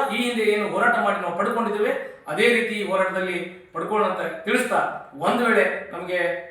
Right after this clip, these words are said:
ಗದಗದಲ್ಲಿ ಯಶಸ್ವಿ ಆಗದೆ ಇದ್ರೆ ಬೆಳಗಾವಿಯ ಅಧಿವೇಶನಕ್ಕೂ ಕೂಡ ಸಿದ್ಧರಾಗಬೇಕು.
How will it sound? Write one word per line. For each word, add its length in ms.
ಗದಗದಲ್ಲಿ 760
ಯಶಸ್ವಿ 380
ಆಗದೆ 280
ಇದ್ರೆ 560
ಬೆಳಗಾವಿಯ 520
ಅಧಿವೇಶನಕ್ಕೂ 580
ಕೂಡ 160
ಸಿದ್ಧರಾಗಬೇಕು. 1040